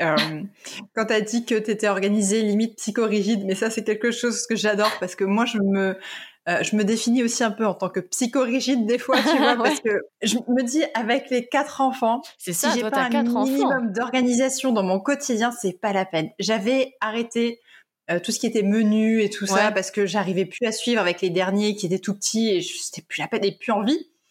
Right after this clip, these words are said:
Speaker 2: Ouais.
Speaker 1: Et, et là, ça devenait Bagdad, en fait. C'était
Speaker 2: Bah
Speaker 1: plus
Speaker 2: ouais, c'est ça.
Speaker 1: possible.
Speaker 2: Ouais, ouais.
Speaker 1: J'ai remis en route les menus, comme toi, les courses une fois par semaine avec ce qu'il faut pour tenir et tout. Et là, je me dis, « Mais ça y est, enfin, c'est bon. »
Speaker 2: C'est ça.
Speaker 1: Ah, là, je me sens bien,
Speaker 2: Ouais,
Speaker 1: tu
Speaker 2: ouais.
Speaker 1: vois, j'ai de nouveau mon cadre, mon rythme. Et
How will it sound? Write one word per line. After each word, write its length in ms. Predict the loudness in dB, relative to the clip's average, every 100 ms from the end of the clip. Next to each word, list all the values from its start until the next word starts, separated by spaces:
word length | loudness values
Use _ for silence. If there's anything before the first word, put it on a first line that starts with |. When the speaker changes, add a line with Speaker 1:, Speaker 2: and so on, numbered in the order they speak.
| _ -2
Speaker 2:
Ouais. 220 | 0 0
Speaker 1:
Et, 280 | 0 0 0
et 40 |
là, 100 | -2
ça 120 | -2 -2
devenait 200 | 0 0
Bagdad, 460 | 0 0 0 0 0
en 100 | -2
fait. 200 | -4 -6
C'était 180 | -6 -4 0
Speaker 2:
Bah 80 |
Speaker 1:
plus 80 | 0
Speaker 2:
ouais, 60 | 2
c'est 140 | 0
ça. 120 | 0 0
Speaker 1:
possible. 240 | -2 -4 -6 -12 -20 -6
Speaker 2:
Ouais, 60 | 0
ouais. 260 | 2 2 2
Speaker 1:
J'ai 140 | 2
remis 200 | 2 2
en 100 | 2
route 260 | 2 0 0
les 100 | 2
menus, 480 | 4 4 4 2 0
comme 180 | 0 2
toi, 220 | 2 2
les 160 | 2 0
courses 260 | -4 0
une 100 | 0
fois 140 | 2 2
par 200 | 0 0
semaine 240 | -2 0
avec 180 | 2 0
ce 100 | -4
qu'il 200 | -4 -2
faut 260 | 2 2 2
pour 200 | -2 0
tenir 340 | 2 2 2
et 100 | 2
tout. 200 | 0 -2 0
Et 60 |
là, 140 | 0 0
je 100 | -2
me 60 |
dis, « 120 | -4 -4
Mais 60 |
ça 140 | -2 -2
y 100 | -2
est, 140 | -6 _ -6
enfin, 200 | -4 -2
c'est 140 | -2
bon. » 180 | -2 -4 -8 -6
Speaker 2:
C'est 120 | -2
ça. 180 | 2 2
Speaker 1:
Ah, 20 | 4
là, 100 | 2
je 120 | 2
me 100 | 0
sens 260 | 2 0 2
bien, 220 | 4 4
Speaker 2:
Ouais, 60 | 4
Speaker 1:
tu 40 |
Speaker 2:
ouais. 40 | 4
Speaker 1:
vois, 120 | 2
j'ai 120 | 2
de 60 | 2
nouveau 200 | 2 2
mon 240 | 2 0 2
cadre, 320 | 2 2 0
mon 160 | 2 2
rythme. 400 | 2 0 0 -2
Et 300 | -2 -2 -6